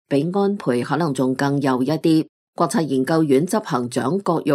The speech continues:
仁對大紀元表示，響台灣問題上，岸田支持台灣加入C P T P P以及各項國際組織，同時強調台海有事，日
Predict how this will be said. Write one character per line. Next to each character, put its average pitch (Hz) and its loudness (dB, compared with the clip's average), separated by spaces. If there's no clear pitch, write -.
仁 131 0
對 151 2
大 139 -2
紀 127 -2
元 143 0
表 127 2
示， 131 2
響 143 0
台 151 0
灣 196 2
問 147 0
題 139 0
上， 139 0
岸 165 2
田 139 0
支 220 0
持 160 0
台 131 -2
灣 208 0
加 214 0
入 190 0
C 185 0
P 185 0
T 180 2
P 175 2
P 170 2
以 175 2
及 170 -2
各 156 0
項 143 -4
國 160 0
際 151 -2
組 151 -2
織， 175 2
同 147 0
時 147 0
強 139 0
調 151 0
台 135 0
海 147 0
有 180 2
事， 143 0
日 147 -2